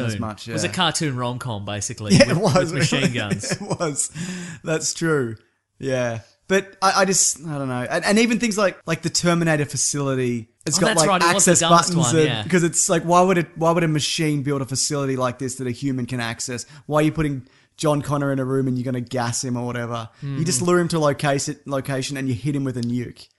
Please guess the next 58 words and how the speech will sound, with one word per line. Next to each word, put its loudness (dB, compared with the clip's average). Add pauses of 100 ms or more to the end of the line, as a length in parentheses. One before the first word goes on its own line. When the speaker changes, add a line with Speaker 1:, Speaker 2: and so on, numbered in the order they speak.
(140)
Speaker 1:
Yeah, -2
Speaker 2:
That's 2
all 6
you 4
do. -2
Speaker 1:
exactly. 0 (280)
Speaker 2:
But 4
I 10
liked, 2
like, -2
stuff -2
like, 0 (460)
because 4
of -2
the 0
changes 0
in -4
time, 0
they've -2
moved 0
up -4
the -6
T 0
eight 0
hundred -4
produc-, -4
production. -6
Speaker 1:
Yeah. -2
Speaker 2:
Like, 4
that's 2
happening 2
before -2
it -6
should 4
Speaker 1:
I 2
Speaker 2:
have. 2
Speaker 1:
really -2
like -2
the -2
idea 0
that -4
in -6
this -4
universe, -4 (520)
the, -4
the, -4
I 0
guess -2
the -2
only -2
through -4
line -2
that -4
I 0
like -4
in -6
this -6
universe -8